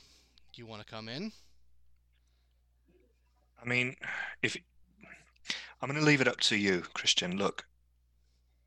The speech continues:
Speaker 2: I've committed a pretty grave violation against you tonight.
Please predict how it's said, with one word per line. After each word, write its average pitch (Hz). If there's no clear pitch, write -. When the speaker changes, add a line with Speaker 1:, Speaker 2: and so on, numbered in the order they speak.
Speaker 2:
I've 113
committed 123
a 113
pretty 123
grave 110
violation 101
against 92
you 85
tonight. -